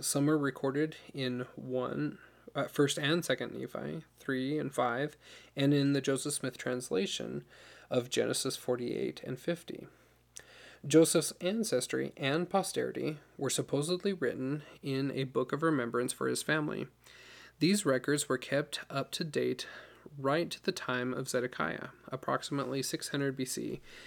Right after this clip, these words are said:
and were in the custody of Laban, who was also a descendant of Joseph, wherefore he and his father had kept the records.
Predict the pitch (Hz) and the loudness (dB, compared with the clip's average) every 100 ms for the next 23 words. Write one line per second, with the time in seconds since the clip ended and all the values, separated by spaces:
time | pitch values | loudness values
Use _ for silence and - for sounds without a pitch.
0 | - 135 143 170 175 170 202 196 208 202 | -2 4 8 10 8 8 6 4 4 6
1 | 180 127 127 123 92 117 - 135 135 131 | 6 8 6 6 2 -4 -2 2 2 4
2 | 151 - 160 131 127 123 120 120 135 - | 2 4 2 4 0 2 0 0 0 0
3 | 123 131 - 139 127 127 - 135 147 185 | 0 0 2 2 4 0 0 0 2 2
4 | 180 - - 135 - 127 - - 135 151 | 0 -2 -2 -2 -4 -8 -6 0 2 2
5 | - - - | 0 -6 -8